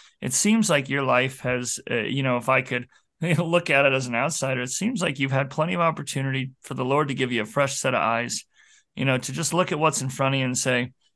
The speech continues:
"Hey, what if today serving me meant, you know, chaplaincy, and serving me meant pastoring, and serving me meant praying and, and God sustaining you with groceries when you didn't have 'em?" And, and then it looks like coffee roasting. And I, I maybe just encourage other pastors tuning in, you know, uh,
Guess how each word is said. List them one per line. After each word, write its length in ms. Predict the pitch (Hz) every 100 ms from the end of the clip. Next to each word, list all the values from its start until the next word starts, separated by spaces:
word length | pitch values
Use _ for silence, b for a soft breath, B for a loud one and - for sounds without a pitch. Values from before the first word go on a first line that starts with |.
| _ -
"Hey, 140 | 139
what 160 | 143 190
if 100 | 190
today 640 | 147 151 139 131 131 131 -
serving 460 | - 160 147 139
me 140 | 139 135
meant, 340 | 135 - - -
you 120 | 139
know, 120 | 117
chaplaincy, 680 | - 131 127 123 123 - 127
and 120 | 123
serving 320 | - 143 135
me 120 | 135
meant 180 | 135 107
pastoring, 500 | - 135 135 - 135
and 120 | 120
serving 340 | 120 143 131 131
me 140 | 131
meant 280 | 135 135 131 b b _ -
praying 400 | 147 143 143 135
and, 140 | 127
and 160 | 101 127
God 260 | 131 135 135
sustaining 520 | 123 - 139 139 135
you 100 | 131
with 120 | 120
groceries 460 | 135 135 127 123 120
when 120 | 127
you 40 |
didn't 160 | 131 120
have 260 | 127 131 127
'em?" 160 | 135
And, 180 | 143 139 - _ _
and 120 | 131
then 100 | 139
it 40 | 143
looks 220 | 147 -
like 160 | 131 -
coffee 360 | 143 139 131
roasting. 420 | 131 131 131 127
And 80 | 135
I, 160 | 139 135 b b -
I 60 | 170
maybe 240 | 220 226
just 180 | 202 -
encourage 400 | 156 - 160 135
other 160 | 123 131
pastors 480 | 139 135 - 127
tuning 320 | - 139 135 135
in, 260 | 147 123
you 140 | 98 131
know, 260 | 135 135
uh, 340 | - 127 127